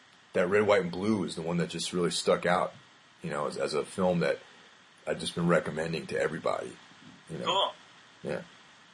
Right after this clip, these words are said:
Speaker 1: So, yeah, if you're looking for something to do, man, check it out.
Speaker 2: I will check it out.
Speaker 1: All right, John, once again, I don't wanna take up too much more of your time. I appreciate it. And, um,
Speaker 2: Yeah.
Speaker 1: yeah, man, we'll, uh,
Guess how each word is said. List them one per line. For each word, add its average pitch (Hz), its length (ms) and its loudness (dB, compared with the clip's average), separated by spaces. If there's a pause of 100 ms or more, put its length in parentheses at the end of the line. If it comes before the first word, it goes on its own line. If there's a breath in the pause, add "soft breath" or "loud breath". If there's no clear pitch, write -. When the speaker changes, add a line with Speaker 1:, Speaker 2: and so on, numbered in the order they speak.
(120)
Speaker 1:
So, - 160 -2
yeah, 92 160 4
if - 160 -10
you're 85 80 2
looking 90 160 0
for 85 40 0
something 76 260 -2
to 95 80 -4
do, 92 80 0
man, 62 140 -6
check - 200 -4
it 78 80 -6
out. 82 160 -6 (720)
Speaker 2:
I 117 60 -10
will 120 80 -10
check 123 200 -8
it 123 60 -4
out. 123 180 -4 (880 loud breath)
Speaker 1:
All - 80 10
right, 107 80 10
John, 113 260 10
once 110 200 6
again, 110 300 6
I 95 100 2
don't 101 80 4
wanna 101 140 2
take 98 120 0
up 90 100 4
too 104 140 -4
much 92 180 -2
more 92 160 0
of 92 60 2
your 87 80 0
time. 98 400 2
I 85 40 0
appreciate 90 640 0
it. 92 100 -4 (220)
And, 85 260 -6
um, 78 420 -4
Speaker 2:
Yeah. - 580 -4
Speaker 1:
yeah, 107 60 4
man, 85 180 0
we'll, 92 240 4
uh, 92 160 2